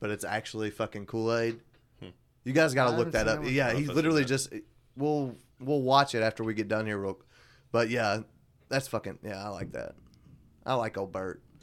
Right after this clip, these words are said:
Speaker 3: Yeah, he
Speaker 1: But I don't know. I feel, I feel like I gotta go with, I, I feel like I would have to go with the gate, uh,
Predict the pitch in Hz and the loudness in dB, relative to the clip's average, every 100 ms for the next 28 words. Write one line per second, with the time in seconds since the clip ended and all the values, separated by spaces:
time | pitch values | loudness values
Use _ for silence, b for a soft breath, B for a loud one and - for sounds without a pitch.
0 | - - 131 127 143 175 131 127 143 127 | -20 -14 -10 -8 -6 -2 0 2 0 0
1 | 120 147 165 175 139 151 - 175 165 147 | 2 2 2 0 2 0 2 4 4 4
2 | 147 135 131 127 123 117 107 123 117 131 | 4 2 4 4 2 0 2 2 2 -2
3 | 151 147 123 123 120 113 110 113 107 95 | -2 0 2 2 0 -2 -2 0 0 -4
4 | 95 104 110 - - 104 | -2 0 0 -2 -2 -2